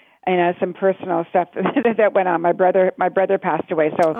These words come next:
Speaker 2: I'm sorry
Speaker 1: I
Speaker 2: to
Speaker 1: all
Speaker 2: hear
Speaker 1: of a
Speaker 2: that.
Speaker 1: sudden just lost my voice, and I just couldn't really
Speaker 2: Yeah.
Speaker 1: do any, much of anything. So I had to cancel Cork, but so I'm making it up this time. So I figure the third time is a charm, because the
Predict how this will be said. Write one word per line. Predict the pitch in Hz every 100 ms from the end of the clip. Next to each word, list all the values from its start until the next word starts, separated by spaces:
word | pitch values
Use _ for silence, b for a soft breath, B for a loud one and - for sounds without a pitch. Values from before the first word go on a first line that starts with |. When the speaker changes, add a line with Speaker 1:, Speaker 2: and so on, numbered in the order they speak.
| 240
Speaker 2:
I'm | 240
sorry | - 269 214
Speaker 1:
I | 185
Speaker 2:
to | -
Speaker 1:
all | 226
Speaker 2:
hear | 240
Speaker 1:
of |
a | 214
Speaker 2:
that. |
Speaker 1:
sudden | - 202 190 175
just | 180 196
lost | 185 -
my | 180 165
voice, | 170 180 170 180
and | 160
I |
just | 151 175 -
couldn't | 180 170 156 - - 180
really | 175 165
Speaker 2:
Yeah. | 165 170
Speaker 1:
do |
any, | 165 160
much | 170 170 180
of | 165
anything. | 165 175 175 170 -
So | 208 190 B B B -
I | 226
had | 277 269
to |
cancel | 269 269 262 226
Cork, | - 262 233 226
but | 202 190 - - 202
so | 226
I'm | 208
making | 220 247 269
it | 226
up | 190
this | 180 - -
time. | 175 180 190
So |
I | 185
figure | - 196 202 185 B B B B B
the | 208 240
third | 233
time | 233 226 196
is | 180
a | 185
charm, | - 190 165 160
because | 170 170 185 175
the | 170